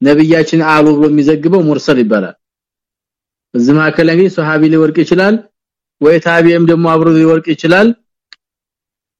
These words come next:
በቀጥታ ከነብያችን ያልሰማው ሰውዬ ነብያችን አሉ ካለ ሐዲሱ ሙርሰል ነው የሚሆነው።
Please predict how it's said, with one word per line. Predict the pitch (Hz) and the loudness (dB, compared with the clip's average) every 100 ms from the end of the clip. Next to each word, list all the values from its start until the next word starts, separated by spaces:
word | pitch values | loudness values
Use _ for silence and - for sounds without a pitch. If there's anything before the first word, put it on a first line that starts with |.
| _ _ - | _ _ -2
በቀጥታ | 147 180 165 170 | 0 0 0 -2
ከነብያችን | 175 175 175 175 175 | 0 2 0 0 -2
ያልሰማው | 170 165 180 175 170 | -2 0 0 0 -2
ሰውዬ | 185 196 233 | -2 0 0
ነብያችን | 202 180 170 180 | 0 0 -2 -4
አሉ | 175 170 | -2 -2
ካለ | 156 175 202 285 320 _ _ _ _ - | -2 -2 0 -2 -6 _ _ _ _ -6
ሐዲሱ | 165 160 180 | -2 0 0
ሙርሰል | 175 165 160 | 0 0 -2
ነው | 139 | -2
የሚሆነው። | 120 107 | -2 -6